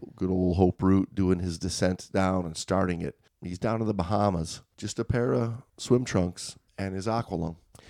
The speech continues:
Into the blue black nothing Root went, as recorded on the fathometer. He reached the measuring line anchor at the record-breaking depth of four hundred feet,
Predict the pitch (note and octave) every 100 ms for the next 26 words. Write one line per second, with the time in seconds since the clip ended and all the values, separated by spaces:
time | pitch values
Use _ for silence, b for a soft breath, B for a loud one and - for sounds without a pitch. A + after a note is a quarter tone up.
0 | B B B - C#3 D3 D3+ C3+ A2 A#2+
1 | C#3+ C#3+ A#2 B2+ B2 - A#2+ B2+ - A2
2 | F#2+ F#2 G2+ A#2 - G2 G#2+ - - -
3 | _ - G#2+ G2+ A2+ A2 A2+ B2 B2+ A#2
4 | A2 A2 - G#2 A2+ G#2+ G2 C2+ A#1+ -
5 | _ - - C#3 F3 C3+ C3+ A#2+ F#2+ -
6 | - - _ _ G#2 G2+ A2+ A2+ B2 A#2
7 | A#2 A2+ A2+ A2 A#2 - E2 - F#2+ F#2
8 | G2 G#2+ B2+ G#2 A#2 A#2+ G#2 F2+ G#2+ -
9 | F#2 - G2 G2+ G#2 G2+ F#2 A2 F2 -